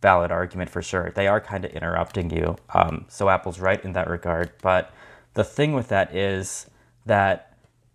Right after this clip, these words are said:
it's interrupting you when you're trying to do something like visit a website, because Apple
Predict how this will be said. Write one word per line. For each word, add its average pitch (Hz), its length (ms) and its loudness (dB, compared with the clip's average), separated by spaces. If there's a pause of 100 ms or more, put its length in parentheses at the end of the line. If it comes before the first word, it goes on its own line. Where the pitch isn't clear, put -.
(460)
it's 117 180 -2
interrupting 120 640 0
you 95 180 -2
when 95 200 0
you're 92 100 -2
trying 92 280 0
to 90 60 -2
do 95 160 -2
something 87 320 -2
like 85 160 -2
visit 87 220 -2
a 82 40 -4
website, 92 400 0
because 98 320 -6
Apple 95 540 0